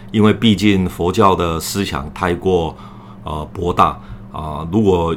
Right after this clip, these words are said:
讲的有一些错误，或者是，啊，不是很周延的地方，也欢迎，啊，朋友你可以写 email 给我，啊，来告诉我，我会把它做修正的。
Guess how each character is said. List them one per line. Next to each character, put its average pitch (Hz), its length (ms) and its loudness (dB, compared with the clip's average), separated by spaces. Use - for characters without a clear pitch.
讲 80 240 -4
的 82 120 -4
有 82 220 -4
一 101 80 0
些 98 260 2
错 117 320 6
误， 95 240 2
或 104 200 2
者 80 180 -2
是， 87 420 0
啊， 80 140 -8
不 - 180 -6
是 101 180 0
很 85 200 0
周 98 200 4
延 85 180 0
的 80 100 -6
地 90 240 -2
方， 85 360 -2
也 73 480 -6
欢 90 200 2
迎， 80 280 -2
啊， 76 240 -10
朋 87 160 -2
友 87 140 0
你 80 100 -6
可 85 160 -6
以 78 240 -4
写 78 260 -6
email 92 400 0
给 80 160 -4
我， 82 240 -2
啊， 76 260 -8
来 80 100 -6
告 87 200 2
诉 90 180 -6
我， 76 140 -4
我 71 160 -8
会 90 180 2
把 78 160 -8
它 85 240 -2
做 82 300 -4
修 90 240 -2
正 82 280 -2
的。 73 200 -10